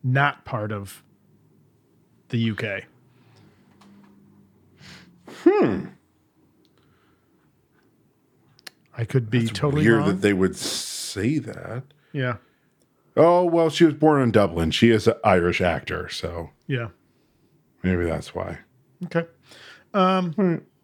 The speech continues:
Speaker 1: so in terms of production, I mean, again, not a lot here. It's a, it's a small movie. It gets a minor release. <clears throat>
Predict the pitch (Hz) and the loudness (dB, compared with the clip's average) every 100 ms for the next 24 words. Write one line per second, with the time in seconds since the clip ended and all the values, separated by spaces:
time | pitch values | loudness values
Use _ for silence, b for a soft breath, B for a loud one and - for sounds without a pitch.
0 | _ - 202 190 214 220 196 175 180 180 | _ -4 0 2 4 2 0 0 2 2
1 | - 185 180 180 175 - 165 156 151 156 | 2 2 2 0 -2 -4 -2 2 2 0
2 | 160 160 135 - 151 160 170 170 156 175 | 2 2 0 -2 0 2 2 2 2 0
3 | 247 208 - 214 - 190 175 160 b b | 0 -2 0 -2 -2 0 2 2 b b
4 | - - 160 165 185 180 175 175 185 156 | -14 -6 2 4 4 2 2 2 0 0
5 | 156 - 151 147 151 160 156 147 147 151 | 0 2 2 2 2 0 0 0 0 -2
6 | - - _ - | -6 -12 _ 0